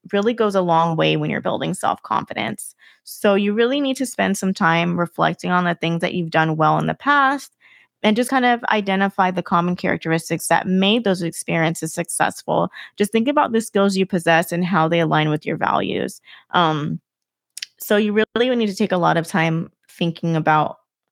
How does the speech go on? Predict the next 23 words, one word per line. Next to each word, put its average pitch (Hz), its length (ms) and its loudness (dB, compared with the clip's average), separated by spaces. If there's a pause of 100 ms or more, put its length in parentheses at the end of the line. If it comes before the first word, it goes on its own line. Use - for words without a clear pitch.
(1300)
how - 600 -4
you've 180 280 0
excelled 160 440 0
in 160 100 0
the 156 60 0
past 160 340 0
before, 160 340 -2
the 147 100 -2
steps 156 340 -2
you 165 80 -4
took 151 200 -6
to - 120 -10
get 151 240 -4
there. - 380 0 (420)
Um, 156 420 0
how 208 220 -2
can 202 180 -2
you 185 80 2
recreate 180 500 -2
those 170 240 -4
things 165 440 -2
or 165 200 -2
maybe, 165 460 -2